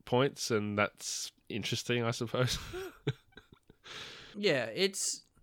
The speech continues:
Speaker 2: it do-, and I, like, there's a couple times when, and maybe I didn't notice it when, when I was younger because it didn't really affect me, but watching it, uh, uh, this morning when I was watching it to prepare for this podcast, I was like,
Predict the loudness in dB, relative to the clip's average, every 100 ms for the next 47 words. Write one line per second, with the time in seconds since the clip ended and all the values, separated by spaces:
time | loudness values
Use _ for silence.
0 | -20 -20 -20 -20 _ _ _ 0 2 4
1 | 4 4 4 4 0 2 4 4 4 4
2 | 2 4 2 2 2 2 2 -2 0 2
3 | 4 4 4 4 2 2 2 -2 -4 -6
4 | -4 -6 -2 0 2 2 2 2 2 0
5 | -2 -6 -8 -12 -8 -6 -2 0 -2 -4
6 | -4 -6 -6 -8 -8 -14 -20 -20 _ 2
7 | 4 4 2 0 0 0 2 2 0 -8
8 | -6 0 2 2 0 -2 -4 -6 -10 _
9 | _ _ -12 -4 -2 -2 -2 0 2 2
10 | 0 -2 -4 -4 -4 -4 -6 -8 -6 -6
11 | -8 -14 -14 -10 -2 -2 0 -4 -8 -6
12 | -6 -2 -2 -2 -2 -4 -2 -2 -2